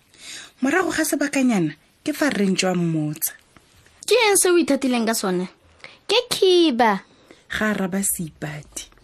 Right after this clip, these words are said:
Speaker 2: "Hmm, ke a itse gore le nna khiba e ka ntshwanela."
Speaker 1: E rile go ise go ye kae Rentšwa a sena go ithata ka khiba. Ke fa a kopa gore Seipati a mo neele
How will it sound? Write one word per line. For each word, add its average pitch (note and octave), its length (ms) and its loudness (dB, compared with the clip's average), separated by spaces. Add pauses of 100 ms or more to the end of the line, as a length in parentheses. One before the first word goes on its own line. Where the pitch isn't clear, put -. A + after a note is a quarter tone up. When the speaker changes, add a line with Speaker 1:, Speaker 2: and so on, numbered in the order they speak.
(680)
Speaker 2:
"Hmm, D4 480 4
ke G#3+ 140 -2
a F4 100 4
itse - 80 2
gore A4+ 160 2
le D4+ 160 4
nna C#4 160 2
khiba B3+ 180 2
e A#3+ 80 2
ka A3 140 0
ntshwanela." F#3 680 -2 (400)
Speaker 1:
E C4+ 120 -2
rile D#4+ 220 2
go C#4+ 160 -2
ise D4 160 -2
go - 160 -4
ye G#3+ 80 -2
kae G#3+ 320 0
Rentšwa G3 420 -2
a F#3+ 60 -4
sena F#3+ 240 -2
go - 100 -6
ithata F3+ 380 -6
ka F3 160 -4
khiba. E3+ 340 -8 (560)
Ke D#4 120 -2
fa D#4 160 -2
a - 20 -2
kopa B3+ 320 -2
gore G#3 180 -4
Seipati G3 600 -2
a G#3+ 100 0
mo G3 100 2
neele F3+ 440 0